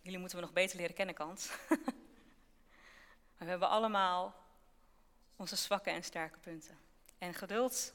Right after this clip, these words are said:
valt bij mij niet in die categorie. Dat vind ik lastig. Maar wat ik wel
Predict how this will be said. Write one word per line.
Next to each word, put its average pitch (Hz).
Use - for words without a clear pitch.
valt 214
bij 208
mij 208
niet 220
in 208
die 196
categorie. 196
Dat 190
vind 196
ik 190
lastig. -
Maar 196
wat 226
ik 202
wel 277